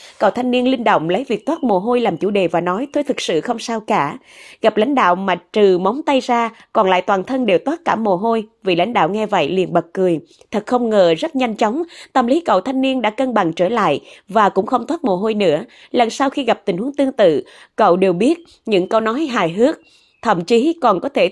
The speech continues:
tự tin nói chuyện trước đám đông. Mượn vật nói vật. Phương pháp mượn vật nói vật yêu cầu bạn phải chịu khó quan sát cuộc sống, nắm được những ví dụ điển hình có thể liên quan tới công việc của bản thân và vận dụng linh hoạt.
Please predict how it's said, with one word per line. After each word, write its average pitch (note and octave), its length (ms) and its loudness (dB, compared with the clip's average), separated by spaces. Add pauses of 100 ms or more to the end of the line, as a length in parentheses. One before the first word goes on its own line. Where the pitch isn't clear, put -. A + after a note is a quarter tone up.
tự E3 160 2
tin A3+ 280 0
nói B3 140 -2
chuyện E3+ 260 -2
trước A3+ 200 -8
đám A3+ 180 0
đông. A3+ 220 0 (1600)
Mượn G#3+ 220 2
vật F#3+ 340 0
nói A3+ 240 0
vật. B3 260 0 (180)
Phương C4+ 220 2
pháp E4+ 300 -2
mượn G#3 240 0
vật F3+ 200 2
nói B3+ 160 -2
vật A#3+ 300 -2
yêu C#4+ 160 0
cầu G3+ 240 4
bạn D#3+ 320 0
phải F#3+ 180 -2
chịu G#3 220 0
khó A3+ 300 -2
quan A3 160 0
sát D#4 240 -6
cuộc G3 180 -2
sống, B3+ 320 -2 (160)
nắm C4 260 -2
được A3+ 140 0
những F#3+ 240 -2
ví C#4+ 180 0
dụ G#3+ 200 2
điển F3+ 220 0
hình F#3+ 340 -2
có C4 120 -6
thể G3+ 160 0
liên B3 240 0
quan A#3 240 -2
tới A#3+ 240 -4
công B3 200 -2
việc F#3 200 -2
của G#3+ 80 -4
bản G3 240 0
thân A3 260 -4
và E3+ 200 -2
vận D#3+ 300 -2
dụng D#3 140 0
linh F#3+ 160 -2
hoạt. F3+ 240 -4